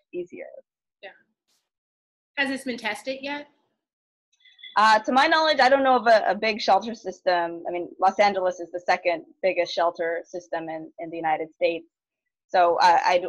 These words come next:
Speaker 1: I don't know of any other city that has, uh, conducted this type of change. But, I mean, on, on an individual level, it has shown success. And so I think, you know, the, it's an idea whose time has come. And
Speaker 2: Mm-hmm.
Speaker 1: I'm, I'm excited about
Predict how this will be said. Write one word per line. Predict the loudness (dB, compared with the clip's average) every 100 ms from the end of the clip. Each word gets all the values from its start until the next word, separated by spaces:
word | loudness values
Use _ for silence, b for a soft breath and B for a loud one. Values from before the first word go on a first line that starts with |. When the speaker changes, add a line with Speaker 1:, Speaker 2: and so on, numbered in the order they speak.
| 0
Speaker 1:
I | 0
don't | 2 0
know | 0 0 -2
of | -4 -4
any | -6 -4
other | -4 -2 -6 -6 -12 -18
city | _ -8 -8 -4
that | -2 -2
has, | -6 -14 -8 -6
uh, | -6 -10 -14 _ _
conducted | -6 -4 -4 -6 -10
this | -12 _ -8
type | -8 -8
of | -18 -12
change. | -8 -8 -10 -6
But, | -6
I | -6 _ _ _ -10
mean, | -4
on, | -2 -2 -6 -4
on | -4 -4
an | -6 -8
individual | -6 -4 -2 -2 2
level, | 2 2 -2 -4 _ -10
it | -10 -12 -2
has | -2 -2 -4
shown | -6 -8
success. | -12 -6 0 2 0 -4 -10 -8
And | -8 -2
so | 0 0
I | -2
think, | -4 -12 -14 _
you | -8
know, | -6
the, | -8 _ _ _ _ -20
it's | -8
an | -4
idea | -2 0 0
whose | -2 -4
time | -4 -4
has | -8 -4
come. | -2 0 -4
And | -10 -12 _
Speaker 2:
Mm-hmm. | -20 -20 _ -8
Speaker 1:
I'm, | -8 -8
I'm | -6 -6
excited | 0 0 2 0
about | 2 2 0